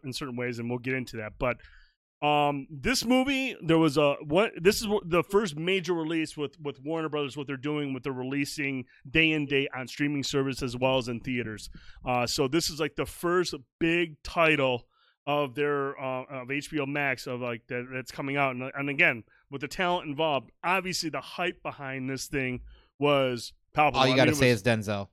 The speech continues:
Speaker 1: Yeah, I mean, it's Denzel. I mean, and, and here's the thing, man. Like, Denzel is like Tom Hanks. He'll come out, give a knockout performance. The movie could still be, eh. Kinda
Speaker 2: Right.
Speaker 1: like what we saw last week with, with, with News of the Wor-, News of the World. And
Speaker 2: Right.
Speaker 1: it was like, okay, great,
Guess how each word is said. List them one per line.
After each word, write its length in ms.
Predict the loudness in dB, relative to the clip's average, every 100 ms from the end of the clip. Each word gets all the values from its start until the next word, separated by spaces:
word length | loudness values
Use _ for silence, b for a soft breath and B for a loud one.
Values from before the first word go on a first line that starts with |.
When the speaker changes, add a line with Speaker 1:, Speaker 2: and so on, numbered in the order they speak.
| -4
Speaker 1:
Yeah, 160 | -2 0
I 60 |
mean, 80 | 2 4
it's 100 | 6
Denzel. 240 | 6 6
I 100 | 4
mean, 120 | 2 0
and, 100 | 0
and 140 | 2
here's 160 | 2 -2
the 60 | -4
thing, 180 | -4
man. 120 | -4 -4
Like, 140 | 0
Denzel 380 | 0 2 4 4
is 60 | 2
like 120 | -2
Tom 240 | -2 -2
Hanks. 380 | -2 -4 -10 -16 -18 -20 _ _ _ _ 6
He'll 140 | 6
come 240 | 6 0 2
out, 220 | 0 0 _ _ _ _ _ _ _ _ _ _ 0
give 160 | 2 2
a 120 | 0
knockout 520 | 0 -2 0 -2 -4
performance. 480 | -6 -4 -2 -4 -6
The 120 | -6
movie 240 | -4 -2
could 180 | -4 -8
still 160 | -6 -6
be, 120 | -6 -8
eh. 60 | -6
Kinda 200 | -4 -4 _ _ _ _ _ _ _ 0
Speaker 2:
Right. 160 | 2 2
Speaker 1:
like 100 | -2
what 100 | -4
we 80 |
saw 180 | 0 0
last 300 | 0 -2 -4
week 200 | -6 -6 _
with, 220 | -6 -6 -6
with, 180 | -10 -8
with 140 | -6
News 260 | -4 -4 -4
of 60 |
the 40 | -8
Wor-, 120 | -6
News 280 | -4 -4 -6 -14 -12
of 160 | -12 -8
the 60 |
World. 300 | -4 -2 -2
And 80 | 0
Speaker 2:
Right. 80 | 2
Speaker 1:
it 40 |
was 100 | 0
like, 220 | -4 -6 -6
okay, 220 | -4 -2
great, 360 | 0 -2 -4